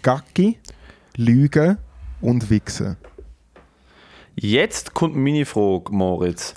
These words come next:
Speaker 1: Bitte.
Speaker 2: Wenn wir es ist ja, es ist ja Plan, irgendwann, dass wir Endstation für noch filmen. Ich hoffe, es wird das Jahr noch stattfinden, dass wir, wenn Corona vorbei ist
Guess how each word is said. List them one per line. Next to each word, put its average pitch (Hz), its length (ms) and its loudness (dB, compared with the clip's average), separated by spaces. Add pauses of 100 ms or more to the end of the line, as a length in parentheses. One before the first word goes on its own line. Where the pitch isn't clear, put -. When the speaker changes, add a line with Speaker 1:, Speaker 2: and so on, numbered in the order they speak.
(100)
Speaker 1:
Bitte. 101 340 0
Speaker 2:
Wenn 151 240 0
wir 85 320 -4 (1160)
es - 80 -2
ist 156 120 0
ja, 165 100 2 (160)
es 123 140 0
ist 143 80 -2
ja 156 80 2
Plan, 117 420 0
irgendwann, 117 640 0
dass 107 160 -2
wir 107 160 0
Endstation 101 560 -2
für 107 100 -2
noch 87 220 -2
filmen. 90 480 -2
Ich 95 100 -4
hoffe, 107 200 -2
es - 240 -12
wird - 280 -4
das 90 180 0
Jahr 90 200 0
noch 82 260 -2 (240)
stattfinden, 107 580 -2
dass - 160 -4
wir, 104 200 -2 (340)
wenn 101 160 0
Corona 95 380 0
vorbei 98 180 -2 (140)
ist 143 120 -4